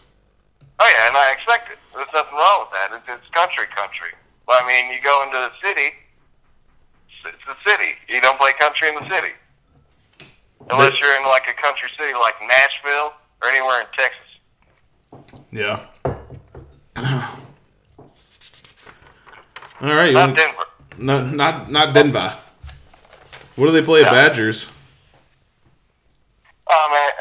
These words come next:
Speaker 1: it, it depends on the night. Like, they just have a touch tune, so it's whatever people are feeling. Uh, been getting a lot of eighties and nineties music. That's definitely making a comeback with, uh, with the new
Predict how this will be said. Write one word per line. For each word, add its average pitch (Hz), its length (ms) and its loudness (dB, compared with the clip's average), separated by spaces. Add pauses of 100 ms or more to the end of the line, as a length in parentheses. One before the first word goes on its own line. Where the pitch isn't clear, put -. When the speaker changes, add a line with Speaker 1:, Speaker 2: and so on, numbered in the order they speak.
(140)
Speaker 1:
it, 143 220 -4
it - 80 -16
depends 139 340 0
on 120 220 2
the 113 40 -8
night. 117 240 2
Like, 117 260 0
they 131 200 0
just 120 160 -12
have 120 140 4
a 101 160 -10
touch 123 180 2 (160)
tune, 98 200 -2 (120)
so 101 60 2 (160)
it's - 240 -12 (520)
whatever 104 440 2 (100)
people 107 260 -2
are 98 200 0 (120)
feeling. 104 380 0 (880)
Uh, 98 560 4 (320)
been 127 100 -6
getting 156 220 -2
a 131 40 -2
lot 135 240 4
of 127 60 -4 (160)
eighties 131 260 -8
and 104 160 -14
nineties 107 440 -4 (100)
music. 101 480 -10
That's 117 220 0 (200)
definitely 104 440 -2
making 98 260 -6
a 95 60 -8 (120)
comeback 98 520 -2
with, 98 120 -10 (140)
uh, 95 340 -2 (1120)
with 107 160 -10
the 107 60 -8
new 110 200 0